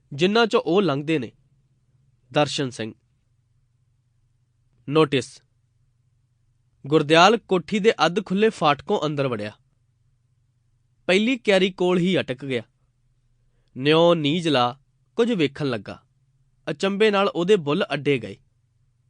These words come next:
ਇੱਕ ਬੜਾ ਹੀ ਸੋਹਣਾ ਫੁੱਲ ਨਿਕਲਿਆ ਹੋਇਆ ਸੀ। ਅਜੇ ਪੂਰਾ ਨਹੀਂ ਸੀ ਖਿੜਿਆ। ਪਹਿਲ ਪਲਕੜਾ ਸੀ। ਪੂਰਾ ਖਿੜ ਕੇ ਉਹਨੇ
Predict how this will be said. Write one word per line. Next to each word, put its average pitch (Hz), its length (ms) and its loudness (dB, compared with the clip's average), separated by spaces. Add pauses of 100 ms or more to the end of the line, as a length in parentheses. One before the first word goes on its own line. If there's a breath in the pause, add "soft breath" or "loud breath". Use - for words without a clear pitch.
(200)
ਇੱਕ 220 180 -4
ਬੜਾ 180 300 0
ਹੀ 233 100 0
ਸੋਹਣਾ 196 340 -2
ਫੁੱਲ 180 280 -4
ਨਿਕਲਿਆ 143 300 -6
ਹੋਇਆ 131 200 -2
ਸੀ। - 160 -14 (720)
ਅਜੇ 214 180 0
ਪੂਰਾ 180 320 0
ਨਹੀਂ 120 120 -4
ਸੀ 147 160 -8
ਖਿੜਿਆ। 113 240 -12 (1000)
ਪਹਿਲ 190 240 4
ਪਲਕੜਾ 156 440 -2
ਸੀ। - 180 -14 (1300)
ਪੂਰਾ 220 280 4
ਖਿੜ 180 220 -2
ਕੇ 190 180 -2
ਉਹਨੇ 165 340 0